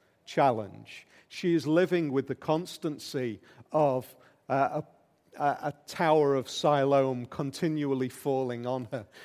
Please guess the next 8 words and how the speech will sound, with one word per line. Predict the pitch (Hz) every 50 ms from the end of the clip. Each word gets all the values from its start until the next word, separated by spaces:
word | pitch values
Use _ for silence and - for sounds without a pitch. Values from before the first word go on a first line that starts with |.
| - _
She | - - - 160
is | 156 156 131
living | 143 151 165 196 196 190 202 196 185
in | 175 160
a | 147 139
sense | - - - 151 139 135 - - -
of | 139 -
hopelessness. | - - - 160 143 127 - - - 131 - - - - 131 117 110 98 - - -